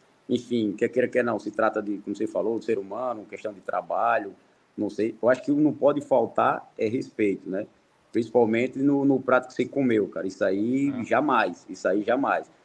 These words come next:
Speaker 1: Quando você faz isso, aí você passa uma visão de que as pessoas podem ficar com raiva de você e, às vezes, com razão. Porque aí você tá desrespeitando a instituição,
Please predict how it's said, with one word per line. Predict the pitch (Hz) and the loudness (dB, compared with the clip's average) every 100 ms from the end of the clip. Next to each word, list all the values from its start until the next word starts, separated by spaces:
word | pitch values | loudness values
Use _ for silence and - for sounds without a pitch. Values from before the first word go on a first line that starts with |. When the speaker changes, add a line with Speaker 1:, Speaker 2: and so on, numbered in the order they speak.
| _ | _
Speaker 1:
Quando | - 98 | -4 -2
você | 104 101 117 | -2 -2 0
faz | 113 104 85 | 4 2 2
isso, | 98 123 143 - - - _ | 0 0 0 -2 -4 -8 _
aí | - | -2
você | 101 - 127 - - | -2 0 0 0 2
passa | 101 95 113 - - - - _ | 4 6 4 2 0 0 -8 _
uma | 107 117 | 0 2
visão | 107 110 104 117 151 | 2 0 0 0 -2
de | 135 | -4
que | 135 - 127 | -4 0 2
as | 101 - | 4 2
pessoas | - 110 - 107 131 | 0 -2 -2 -2 -2
podem | 104 117 117 | 0 2 2
ficar | 120 131 - 104 | 2 -6 0 2
com | 107 131 | 2 0
raiva | 95 98 | 2 0
de | 101 | 0
você | 98 98 - 90 95 135 | -4 -6 -6 -2 -2 -2
e, | 127 | 2
às | 120 | 2
vezes, | 104 117 | 2 -6
com | - 123 | -2 2
razão. | 113 165 196 123 98 - _ _ _ | 2 2 2 2 0 -10 _ _ _
Porque | 101 - | -2 2
aí | 98 | 2
você | 98 | 2
tá | 120 127 | 0 0
desrespeitando | 123 123 135 92 101 | 0 -2 -2 0 -2
a | 95 | -2
instituição, | - - 98 - 107 104 101 | -6 -8 -8 -2 0 2 0